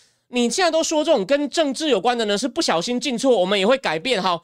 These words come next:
他有时候的确恢复了一些账号，可是你像 Eric Cantor，是因为他很有名啊。那如果以后我们是不是应该警告 TikTok，再发生过几次，你不要跟我讲什么原因了，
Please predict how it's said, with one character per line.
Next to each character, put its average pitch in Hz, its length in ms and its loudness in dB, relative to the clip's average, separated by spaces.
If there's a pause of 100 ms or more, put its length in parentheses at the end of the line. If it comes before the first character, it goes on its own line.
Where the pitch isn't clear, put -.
(140)
他 285 120 2
有 233 40 2
时 240 60 -2
候 262 60 2
的 220 80 -4
确 247 80 2
恢 247 160 2
复 240 100 -6
了 233 60 4
一 - 20 6
些 226 60 4
账 226 200 -2
号， 214 260 -2 (380)
可 - 120 -10
是 311 60 2
你 247 200 0 (180)
像 302 220 -2 (140)
Eric 285 240 -2
Cantor， 262 340 2
是 202 80 -4
因 - 20 2
为 294 60 0
他 294 100 2
很 254 100 2
有 269 140 2
名 170 220 0
啊。 226 160 -2 (480)
那 302 200 0 (180)
如 311 120 -2
果 302 140 4
以 240 80 0
后 302 60 4 (480)
我 196 60 -12
们 233 60 0
是 262 60 -4
不 - 20 -4
是 - 20 -
应 311 40 -2
该 294 100 2
警 185 140 -10
告 262 100 2
TikTok， 233 360 0
再 294 180 0
发 247 200 2
生 254 160 -2
过 269 140 0
几 175 140 -6
次， 254 180 -6
你 190 140 0
不 240 80 -2
要 262 80 2
跟 254 100 0
我 240 40 4
讲 190 120 -2
什 185 80 -8
么 180 80 -6
原 175 180 0
因 208 100 -2
了， 156 140 -2